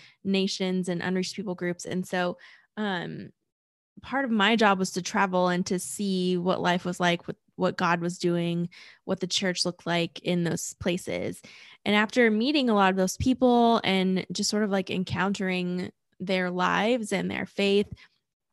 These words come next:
and their churches and how they lived that out, I realized that a lot of things that I thought of as really necessary or essential or important,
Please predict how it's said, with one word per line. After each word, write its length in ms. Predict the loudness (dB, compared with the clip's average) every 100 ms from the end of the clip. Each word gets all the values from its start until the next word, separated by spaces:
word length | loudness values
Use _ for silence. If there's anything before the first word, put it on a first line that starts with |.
| _ _ _ -10 0
and 160 | 4
their 140 | 4 2
churches 480 | 2 0 2 2 2
and 160 | 0
how 120 | 0
they 140 | 0 0
lived 220 | -2 -2
that 180 | -2 2
out, 240 | 2 4
I 160 | 2 2
realized 800 | 4 6 6 6 4 0 -6 -4
that 160 | -4 _ -20 -20 -8
a 40 | -2
lot 220 | 0 2
of 100 | 2
things 340 | 0 0 -2
that 120 | -2 -2
I 240 | -6 -4
thought 200 | 0 0
of 200 | 0 -6 -10
as 380 | -4 -2 -4 -6
really 240 | -4 -2 -2
necessary 800 | -2 -4 -6 -4 0 0 0 0
or 200 | -2 -4
essential 720 | -8 -6 -4 -4 0 0 0
or 180 | 0 -2 -4
important, 640 | -8 -4 -4 -6 -10 -12